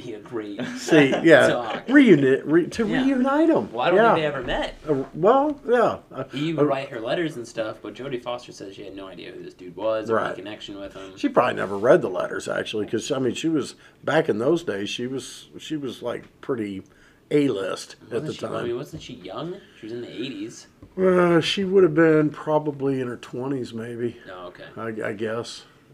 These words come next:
Speaker 2: Just at a guess. I mean, you know, now she's, she's more director, you know, producer,
Speaker 1: Uh, yeah, I
Speaker 2: that
Speaker 1: have no
Speaker 2: type,
Speaker 1: idea.
Speaker 2: all getting older and,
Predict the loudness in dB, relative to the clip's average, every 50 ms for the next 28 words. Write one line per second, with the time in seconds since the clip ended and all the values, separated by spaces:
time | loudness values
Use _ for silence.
0 | -16 -8 -4 -2 -2 -2 -2 -6 -8 -6 -6 -6 -6 -4 -6 -8 -8 -8 -8 -6
1 | -6 -8 -8 -8 -6 -6 -6 -6 -6 -6 -6 -4 -4 -4 -4 -4 -6 -6 -8 -8
2 | -8 -8 -10 -12 -16 _ -20 -20 -20 -20 _ -12 -8 -6 -6 -4 -2 -2 0 -2
3 | -2 -2 -6 -8 -6 -6 -6 -6 -6 -6 -6 -6 -4 -4 -6 -8 -10 _ _ _
4 | _ _ _ _ _ _ _ _ _ _ _ -8 -6 -6 -6 -6 -6 -6 -4 -2
5 | -4 -4 -4 -6 -6 -6 -4 -4 -4 -4 -4 -4 -4 -4 -4 -4 -4 -4 -4 -4
6 | -6 -8 -8 -6 -4 -4 -4 -4 -2 -4 -6 -4 -4 -4 -6 -6 -6 -4 -4 -6
7 | -6 -8 -10 -12